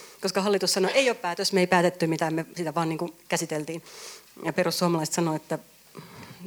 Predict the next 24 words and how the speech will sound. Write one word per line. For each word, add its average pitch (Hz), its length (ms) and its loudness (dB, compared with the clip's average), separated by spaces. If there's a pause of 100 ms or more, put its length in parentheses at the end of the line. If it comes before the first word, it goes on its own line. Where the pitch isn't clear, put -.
(200)
että 165 260 -8
kyllähän 165 260 -2
tää 165 120 0
nyt 165 140 0
on, 175 160 4
niin 160 80 0
kuin, 151 120 0
päätös, 160 400 2
ja 196 120 4 (280)
niin 170 160 4
mäkin 165 280 0
ajattelen. 156 380 -2
Mut 175 100 0
siis 190 280 0
muodollista, 220 640 8
virallista 175 440 6
päätöstä 160 420 0
ei 160 140 2
ole, 233 220 8 (400)
eikä 262 220 4
sitä 220 180 4
edes 196 180 6
juridisesti 185 600 6
tarvii. 170 540 4